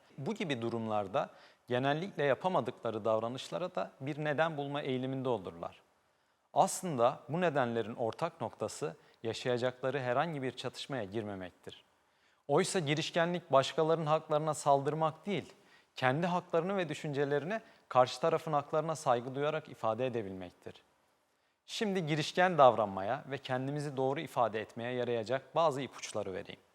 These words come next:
Herhangi bir haksızlığa uğradığınızda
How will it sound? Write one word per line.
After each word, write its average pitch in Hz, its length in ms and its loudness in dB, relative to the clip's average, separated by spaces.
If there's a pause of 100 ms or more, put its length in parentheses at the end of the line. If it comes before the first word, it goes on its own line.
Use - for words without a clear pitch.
(1160)
Herhangi 180 440 4
bir 147 60 0
haksızlığa 143 520 0
uğradığınızda 107 840 -4